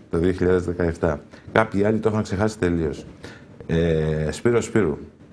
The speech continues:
Ένας, ε,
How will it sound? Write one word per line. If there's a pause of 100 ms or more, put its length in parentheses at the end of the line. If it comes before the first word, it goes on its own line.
(1080)
Ένας,
ε,